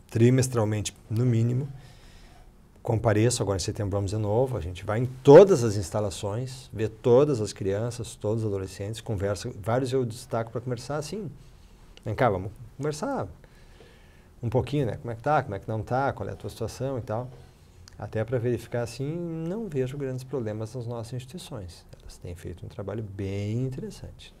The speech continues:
bem interessante mesmo, né? Acho que,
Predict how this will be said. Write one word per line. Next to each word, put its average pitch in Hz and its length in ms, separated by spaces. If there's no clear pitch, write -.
bem 95 280
interessante 104 600
mesmo, 92 360
né? 82 100
Acho 87 280
que, 101 420